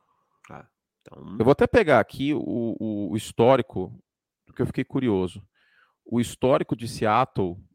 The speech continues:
Speaker 2: o game log em, em, em defesa terrestre. Porque, pra mim, é uma das piores defesas terrestres da N F L, tá? Acho que o, um dos poucos jogos que eles foram bem foi contra o New York Giants.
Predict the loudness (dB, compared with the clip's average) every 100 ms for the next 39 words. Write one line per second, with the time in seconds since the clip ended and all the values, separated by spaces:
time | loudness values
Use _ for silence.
0 | _ _ _ _ _ -12 -6 -4 0 2
1 | 4 4 0 -10 -12 -14 -12 -12 -12 -12
2 | -12 -12 -12 -10 -8 -6 -6 -6 -4 -2
3 | -4 -8 -20 _ _ _ _ _ _ 0
4 | 0 -2 -4 0 -2 -2 -4 -2 0 0
5 | -2 2 2 2 0 0 0 0 0 -4
6 | -2 -2 -2 0 4 4 2 -2 -4 _
7 | _ -4 -2 -2 -2 -2 -2 -4 2 2
8 | 2 -2 0 4 4 2 -6 -10 -4 -2
9 | -2 -4 -4 -4 -6 -10 _ _ _ _
10 | _ _ -18 4 4 4 4 2 2 0
11 | 4 6 8 8 8 6 8 8 8 6
12 | 4 2 0 0 0 0 0 -10 -20 -20